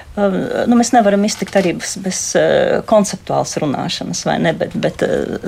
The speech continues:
teorētiskām sarunām, protams, vienmēr ir jābūt komplektā ar, ar praktiskām darbībām, bet, eh, nu,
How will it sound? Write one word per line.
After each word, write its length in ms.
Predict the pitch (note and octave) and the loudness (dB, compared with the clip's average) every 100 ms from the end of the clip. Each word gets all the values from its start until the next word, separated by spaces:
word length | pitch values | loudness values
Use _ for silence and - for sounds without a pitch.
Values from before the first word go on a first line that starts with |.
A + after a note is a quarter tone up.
| F3+ | 0
teorētiskām 720 | G#3 G3+ F#3+ F3+ - F3 F3+ | 4 4 4 0 -2 0 0
sarunām, 480 | - G3 F3+ E3+ F3 | 2 2 4 2 2
protams, 400 | - F3+ F#3+ - | 0 0 0 0
vienmēr 400 | F3+ F3 D#3+ E3+ | 2 4 2 2
ir 140 | E3+ | 2
jābūt 340 | F3+ D#3+ D#3+ - | 2 2 -2 2
komplektā 560 | F3 F3+ E3 - E3+ D#3+ - | 2 2 -4 -2 2 4 4
ar, 100 | D#3+ | 2
ar 180 | - F3 - A3 | 2 -2 -2 0
praktiskām 640 | A#3 - - - F#3 F3+ | 0 0 -4 2 2 4
darbībām, 720 | G3 F#3 E3 - E3+ E3+ E3+ | 2 2 0 2 2 2 2
bet, 280 | E3 E3 - | 0 -2 -2
eh, 100 | F3+ | 0
nu, 220 | F3 F#3 | 2 2